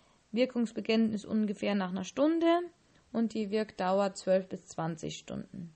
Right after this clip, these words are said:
Dann gibt's die langwirksamen Insuline, zum Beispiel Lantus. Der Wirkbeginn ist nach mehreren Stunden. Die Wirkdauer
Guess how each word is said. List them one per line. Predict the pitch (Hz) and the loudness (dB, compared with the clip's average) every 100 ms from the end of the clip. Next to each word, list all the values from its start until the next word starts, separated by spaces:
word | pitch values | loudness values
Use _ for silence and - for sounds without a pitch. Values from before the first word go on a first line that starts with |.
| _ _ _ _ _ _ | _ _ _ _ _ _
Dann | 202 202 | -6 -4
gibt's | 196 - | -8 -10
die | - - - _ | -8 -8 -12 _
langwirksamen | 190 196 220 254 302 320 320 - 269 262 262 | 0 6 10 10 8 6 4 2 2 2 2
Insuline, | 247 247 240 233 240 233 226 226 226 _ _ _ _ _ _ _ _ _ - - _ | 0 -2 -2 -2 0 2 2 0 -4 _ _ _ _ _ _ _ _ _ -20 -20 _
zum | - 214 190 | 0 0 4
Beispiel | 180 185 185 - 185 180 180 180 175 175 180 - - | 4 4 2 -4 -2 0 2 2 2 2 -2 -6 -4
Lantus. | 196 233 311 320 302 302 - - _ _ _ _ - | 2 4 2 2 2 2 -2 -12 _ _ _ _ -6
Der | 190 | 0
Wirkbeginn | 214 208 - 196 233 247 | 0 0 -8 -6 -2 -2
ist | 196 185 | -2 -4
nach | 180 | -4
mehreren | 185 185 180 180 175 | -2 -2 -2 -6 -8
Stunden. | - 214 254 - 277 294 302 - - _ _ _ | -4 -2 -2 -2 -2 -2 -6 -20 -20 _ _ _
Die | 208 196 | -2 2
Wirkdauer | 196 185 - 196 208 233 240 233 | 2 0 0 2 4 4 2 0